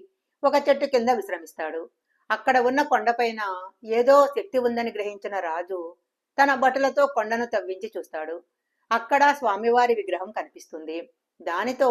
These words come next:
ఆ విగ్రహాన్ని అక్కడే పునఃప్రతిష్ఠించాడట. తన భార్య అయిన దేవాదేవి పేరిట అక్కడ అగ్రహారాన్ని ఏర్పాటు చేయడం జరిగింది.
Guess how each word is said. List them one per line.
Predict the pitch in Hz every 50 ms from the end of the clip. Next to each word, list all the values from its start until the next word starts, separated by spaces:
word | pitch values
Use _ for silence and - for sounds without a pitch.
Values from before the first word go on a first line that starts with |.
| 226 214 214
ఆ | 214 202 190
విగ్రహాన్ని | 180 175 175 - 185 220 220 220 214 214 208 202 185 175 180 185 _ -
అక్కడే | 214 214 - - 196 165 185 214
పునఃప్రతిష్ఠించాడట. | 208 - 160 156 185 185 208 - - 170 156 _ 170 156 147 147 156 151 156 147 - 160 156 - - _ _ _ _ _ _ 240
తన | 247 262 269
భార్య | 254 220 240 240 247 254 269 269 277
అయిన | 269 262 262 254 254 240 226 208 208 214 220 - _ _
దేవాదేవి | 226 226 233 226 254 254 240 254 254 262 269 262
పేరిట | - 240 220 202 208 208 208 208 185 180 180 185 196 - _ _ _ _ _ _ _
అక్కడ | 226 240 233 - 277 269 262 247 233 226 226 220 220 - _ _ _ _ _ _ _ -
అగ్రహారాన్ని | 226 226 226 254 262 254 254 247 240 226 208 214 240 247 233
ఏర్పాటు | 208 185 - - 196 202 208 196
చేయడం | 202 185 165 160 202 208
జరిగింది. | 190 175 156 151 160 160 165 160 165 165